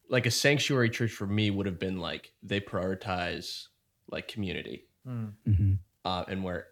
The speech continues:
Speaker 1: a-, everyone is actually treated with love, and, but it's not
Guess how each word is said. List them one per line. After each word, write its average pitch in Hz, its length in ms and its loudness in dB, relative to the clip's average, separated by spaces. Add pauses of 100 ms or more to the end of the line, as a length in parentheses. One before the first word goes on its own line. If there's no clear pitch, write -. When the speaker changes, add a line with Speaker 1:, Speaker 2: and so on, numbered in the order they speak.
Speaker 1:
a-, 107 80 4 (280)
everyone 113 400 4
is 90 120 -6
actually 85 600 -8 (400)
treated 92 320 -4
with - 160 -8
love, 73 220 -4 (540)
and, 62 280 -10 (180)
but 107 340 4
it's 104 220 -2
not 107 380 4